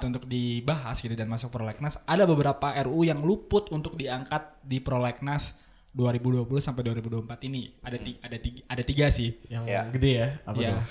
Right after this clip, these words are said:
Speaker 1: Pertama itu ada R K, R K, R kuhap. Aduh, susah banget ini.
Speaker 2: Iya, iya.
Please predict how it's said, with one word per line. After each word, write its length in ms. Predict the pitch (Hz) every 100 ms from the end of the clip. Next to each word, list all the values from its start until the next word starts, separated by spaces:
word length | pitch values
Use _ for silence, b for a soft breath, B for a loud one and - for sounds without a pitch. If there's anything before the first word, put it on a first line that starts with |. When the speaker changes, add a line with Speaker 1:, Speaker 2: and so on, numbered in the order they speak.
| -
Speaker 1:
Pertama 420 | - - 131 131 165 175
itu 160 | 151
ada 240 | 175 147 131 131 131 -
R 220 | - 131 -
K, 100 | 139 135 - -
R 160 | 139
K, 80 | 139 143 - -
R 180 | 156 165 165
kuhap. 480 | 165 - 131 - -
Aduh, 140 | 165
susah 240 | 143 139
banget 320 | 127 120 123 117
ini. 100 | 120 -
Speaker 2:
Iya, 220 | - 107
iya. 80 | 101